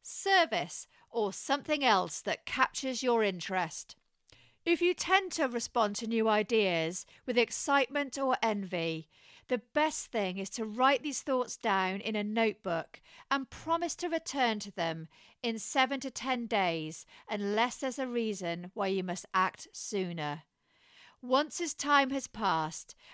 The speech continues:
and the emotions associated with the ideas have had a chance to cool a little, look back at them and ask yourself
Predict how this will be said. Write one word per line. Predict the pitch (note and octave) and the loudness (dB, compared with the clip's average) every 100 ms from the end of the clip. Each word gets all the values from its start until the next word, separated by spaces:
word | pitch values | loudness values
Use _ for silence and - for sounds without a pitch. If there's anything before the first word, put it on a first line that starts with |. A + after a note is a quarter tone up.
| - | -2
and | A3 | 0
the | A3 | 2
emotions | G#3+ A3 B3 C4+ - C#4 C4 | 0 4 4 4 0 -4 -4
associated | C4 - C#4 B3+ - A3+ G3 - G3 | -6 0 2 2 0 0 0 -2 -6
with | G3+ | -2
the | G#3+ | 0
ideas | G3 F#3+ G#3+ F#3 D#3 D#3 - | 2 0 0 0 0 -2 -6
have | - - | -14 -10
had | - A3+ | -4 -2
a | A#3+ | -2
chance | - A#3+ G#3 - | -4 -2 -2 -4
to | - | -10
cool | A3+ - A#3 F#3+ | -12 -6 -2 0
a | E3 | -2
little, | D#3 - E3 D#3+ - _ _ _ _ _ _ | -4 -4 -6 -6 -8 _ _ _ _ _ _
look | C4 D#4 - | -2 -2 2
back | B3 A3 - | 2 2 -4
at | - | -8
them | D#3+ D#3 D3+ - _ _ _ _ _ _ _ | -6 -6 -10 -14 _ _ _ _ _ _ _
and | B3 B3 | -4 0
ask | A#3+ G3+ F#3+ - | 2 2 0 -6
yourself | F3+ - E3+ D#3+ D#3 - | -10 -6 -4 -4 -8 -16